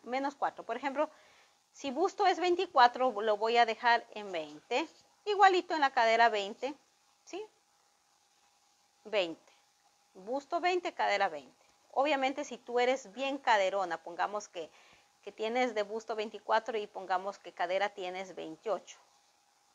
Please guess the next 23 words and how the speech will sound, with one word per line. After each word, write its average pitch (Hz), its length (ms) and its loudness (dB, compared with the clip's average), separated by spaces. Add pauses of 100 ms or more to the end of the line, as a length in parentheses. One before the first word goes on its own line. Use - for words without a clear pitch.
(360)
Ya, - 100 -20 (160)
veintiocho 208 540 -6
y - 20 -10
medio, 165 240 -8
tienes 240 260 -6
bastante 185 400 -8
cadera. - 380 -6 (460)
Obviamente, 247 480 0
entonces 220 340 -4
aquí 202 300 -8
tendrías 202 340 -6
que 214 140 -8
dejarle 220 500 -2
veinticuatro, - 800 -16 (960)
¿sí? - 240 -18 (1800)
No 190 160 -6
lo 208 140 2
rebajes 196 400 -4
mucho, 262 440 -8 (200)
porque 185 180 -16
tienes 185 240 -10
mucha 180 220 -12
cadera. - 320 -14